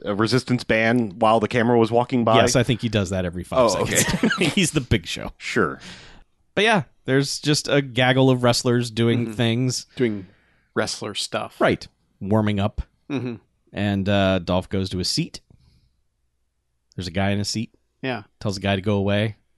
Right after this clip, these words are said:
Speaker 2: There's a phone there. He's like, "Hey, you forgot your phone." "Oh, wait, no, this is okay."
Speaker 1: This, this is also a bad plan, 'cause the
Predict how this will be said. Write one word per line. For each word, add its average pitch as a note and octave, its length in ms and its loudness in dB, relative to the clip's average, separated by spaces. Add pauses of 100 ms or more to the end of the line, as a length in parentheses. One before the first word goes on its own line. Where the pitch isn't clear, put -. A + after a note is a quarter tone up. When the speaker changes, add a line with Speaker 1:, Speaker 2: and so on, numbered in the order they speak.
(340)
Speaker 2:
There's E2+ 120 -6
a D#2+ 40 -8
phone G2 300 -2
there. F#2+ 200 -2
He's G#2 120 -8
like, F2+ 120 -4
"Hey, D3 160 2
you G#2 100 -2
forgot B2 280 0
your A#2 80 -6
phone." C3+ 220 -4
"Oh, G#2+ 200 2
wait, F#2+ 280 -2
no, F2+ 160 -4
this D#2+ 220 -6
is F2+ 80 -6
okay." D#2+ 360 -8
Speaker 1:
This, D3+ 160 0
this D3+ 220 0
is D3 80 2
also C3+ 240 2
a G2+ 60 2
bad F#2 240 0
plan, F2+ 240 -2
'cause F2 160 -4
the F#2 240 0